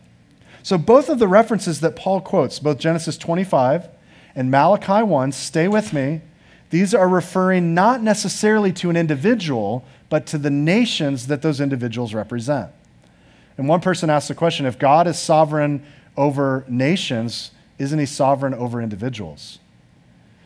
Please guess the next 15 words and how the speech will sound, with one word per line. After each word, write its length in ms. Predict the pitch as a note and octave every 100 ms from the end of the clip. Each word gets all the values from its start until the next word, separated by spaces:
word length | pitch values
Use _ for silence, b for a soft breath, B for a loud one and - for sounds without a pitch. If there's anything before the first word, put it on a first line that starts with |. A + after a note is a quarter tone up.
| b -
So 140 | F3
you 160 | F3 E3+
could 300 | - C#4+ A#3
read 180 | G3
verse 200 | D#3+ D#3+
thirteen 400 | - E3 - D3+
this 200 | C#3+ C#3
way. 200 | C3+ G2+ - - _ b b b b
"The 140 | D3
nation 460 | D3+ D#3+ A3 - B3
that 80 | G3+
was 180 | D#3 C3+
represented 800 | F3+ F#3 F3+ C#3+ D#3 F#3 G3+ F#3
in 240 | D#3+ D3+
Jacob 600 | B2 F3 F#3 C3 A2 C#3+